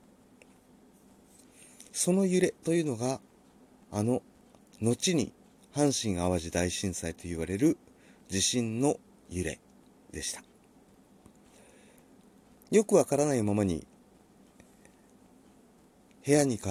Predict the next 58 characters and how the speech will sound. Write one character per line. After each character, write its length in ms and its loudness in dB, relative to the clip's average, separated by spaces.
っ 40 -4
て、 360 -10
部 80 -6
屋 180 2
じ 80 -2
ゃ 60 -2
な 100 -2
い 60 -2
で 100 -10
す 160 -8
ね。 200 -4
寮 240 4
の 100 4
中 200 0
に 140 -2
一 100 -4
個 100 2
だ 120 2
け 100 0
テ 100 4
レ 80 6
ビ 120 -4
が 80 -4
あ 40 -4
っ 40 -10
て、 260 -14
い 100 -6
つ 100 -4
も 200 4
は、 200 -2
先 220 2
輩 180 4
方 180 4
が 120 4
大 160 0
体 160 2
チ 100 -2
ャ 40 2
ン 40 2
ネ 80 0
ル 200 2
権 280 0
を 120 -10
握 260 2
っ 20 -6
て 140 2
る 60 2
の 140 -4
で、 140 -12
「ど 180 0
う 40 -2
ぞ」 180 4
と 120 -4
思 140 -4
っ 20 -16
て。 220 -12
私 260 -4
は、 240 -2